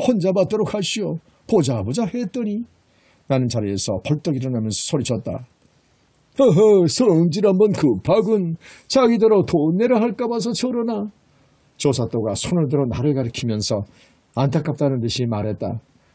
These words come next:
나는 그의 돈 어쩌고 하는 말에 기가 콱 막혔지만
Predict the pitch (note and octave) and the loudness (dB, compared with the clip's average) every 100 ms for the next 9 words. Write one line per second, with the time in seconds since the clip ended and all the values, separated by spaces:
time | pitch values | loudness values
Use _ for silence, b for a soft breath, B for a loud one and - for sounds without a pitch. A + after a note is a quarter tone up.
0 | b _ _ _ _ _ _ _ C#3 C#3 | b _ _ _ _ _ _ _ 0 2
1 | F3 C3 D3 D#3 D3 F#2+ B2+ D#3+ C3+ D#3 | 0 2 4 4 2 -2 0 0 0 -2
2 | C3 B2 C3 A#2 A2+ A2+ G#2 - D3 - | -2 -2 -4 -2 -2 -4 -4 -4 -4 -4
3 | B2 - F3 A2+ A#2 A#2+ A2 G2+ G2 | -6 -4 -4 -4 -6 -4 -4 -4 -6